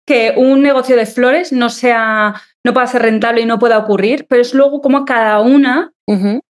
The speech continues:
Speaker 1: ¿no? En realidad lo que le mueve, porque el, o sea, lo que le, lo, sí, lo que por dentro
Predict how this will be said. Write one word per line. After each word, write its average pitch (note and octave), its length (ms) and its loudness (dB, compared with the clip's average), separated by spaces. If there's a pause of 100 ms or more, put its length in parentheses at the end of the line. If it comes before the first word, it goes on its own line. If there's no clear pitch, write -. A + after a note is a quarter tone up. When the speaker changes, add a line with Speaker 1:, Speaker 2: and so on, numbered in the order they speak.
(160)
Speaker 1:
¿no? C4+ 180 -2
En B3+ 160 0
realidad A#3+ 440 2
lo D4+ 160 0
que C4 120 0
le G3+ 160 0
mueve, A3 640 0
porque F#3+ 380 -2
el, A#2 320 -8 (160)
o - 60 -14
sea, G#3 240 -4
lo G#3 100 -2
que G#3+ 100 2
le, F#3+ 260 -2 (220)
lo, - 160 -6
sí, C#4 300 -2
lo G3 140 0
que G3 80 0
por F#3 240 -2
dentro B3 540 0